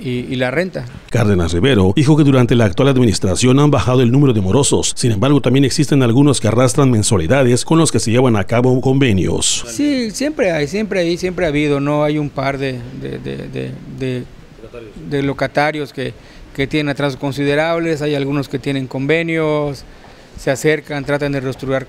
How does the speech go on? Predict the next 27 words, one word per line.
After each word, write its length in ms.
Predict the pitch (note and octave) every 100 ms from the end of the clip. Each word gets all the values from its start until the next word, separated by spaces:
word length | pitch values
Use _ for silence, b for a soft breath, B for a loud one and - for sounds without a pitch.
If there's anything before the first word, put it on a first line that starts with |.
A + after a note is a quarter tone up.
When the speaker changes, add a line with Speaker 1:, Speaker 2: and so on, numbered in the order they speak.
| -
Speaker 1:
de 200 | C#3+ C#3
reestructurar 680 | B2+ C#3+ C3+ C3+ - C#3 C#3+
sus 140 | B2+
convenios 580 | - C#3 E3 E3+ E3 D3
y 80 | C#3+
demás. 420 | C#3+ C#3+ F#3+ - B B B B B B - -
Pero 240 | D#3+ D#3 F#3
bueno, 240 | G3+ C#3
cuando 220 | D3+ D3+
menos 260 | D#3 F3 E3+
nosotros 440 | D3 D#3 D#3 E3
para 200 | - C#3
hacer 220 | C3 D3+ D3+
un 80 |
proceso 480 | D3 C#3 B2 C#3 C#3+
de 140 | C#3 C3+
desalojo 500 | C#3 C#3+ D#3 D#3+ D3
ya 100 | C#3+
es 100 | D3
un 120 | C#3
poquito 340 | C#3 C#3 C3+
más 220 | C#3 C3+
tardado, 500 | D3 C#3 C#3+ D#3+ D#3
que 80 | -
por 160 | C3+ C3
supuesto, 420 | C#3 G3+ A3 D#3+
no, 240 | D3 D#3